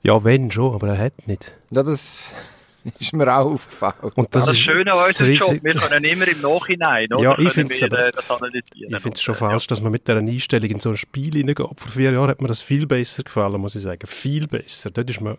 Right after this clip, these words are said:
Speaker 1: mutiger gewesen, natürlich auch ein bisschen defensiv orientiert, weil die einfach eine Klasse haben, die wir nicht haben, die fast niemand hat. Das muss man berücksichtigen. Aber, und mit dieser Voraus-, Fu-, Ausgangslage kann ich sagen, ähm,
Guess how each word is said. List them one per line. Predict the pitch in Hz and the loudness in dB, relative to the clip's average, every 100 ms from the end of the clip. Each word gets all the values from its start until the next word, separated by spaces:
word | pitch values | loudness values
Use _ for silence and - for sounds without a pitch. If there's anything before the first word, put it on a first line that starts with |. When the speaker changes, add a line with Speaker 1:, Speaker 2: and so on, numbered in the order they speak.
| - | -2
Speaker 1:
mutiger | 127 156 - 143 117 | 2 4 2 -4 -4
gewesen, | - 135 | -4 -2
natürlich | 123 - 135 135 117 | -2 0 0 2 2
auch | 113 135 - _ - - - _ | 0 -2 -6 _ -20 -20 -20 _
ein | 107 | -2
bisschen | 120 - 107 | -2 -2 -2
defensiv | 120 143 - 120 127 131 135 | 0 0 0 -4 -4 -4 -2
orientiert, | 127 120 - 120 120 120 - | -2 -2 -4 0 0 0 -4
weil | 107 | -4
die | 104 113 113 | -2 -4 -4
einfach | 117 104 101 - - | -4 -4 -4 -6 -8
eine | - | -8
Klasse | - 120 120 - | 0 2 2 2
haben, | 131 110 | 0 0
die | 104 | 2
wir | 110 113 | 2 2
nicht | 143 - | 2 2
haben, | 135 143 | 2 2
die | 107 | -2
fast | 98 107 110 | -2 -2 0
niemand | 117 147 147 113 | 2 2 2 0
hat. | 127 - - - - - - - - | -6 -8 -20 -20 -20 -20 -20 -20 -8
Das | 98 | -4
muss | 117 131 | 2 2
man | |
berücksichtigen. | 131 131 135 - 120 117 - 113 107 | 4 4 2 -4 -4 -4 -4 -8 -6
Aber, | 110 104 - - - - - - | -4 -6 -8 -14 -18 -20 -16 -10
und | 113 120 | -10 -2
mit | 143 135 | -2 2
dieser | 131 151 | 2 4
Voraus-, | 135 143 160 - 165 | 4 2 0 -4 -10
Fu-, | 131 143 - 175 | -6 -6 -6 -12
Ausgangslage | - 170 147 - 101 90 - 85 | -12 -4 -4 -4 -6 -6 -8 -10
kann | - 95 92 | -8 -6 -6
ich | - | -6
sagen, | 95 87 - - _ - | -6 -6 -8 -10 _ -8
ähm, | 92 | -8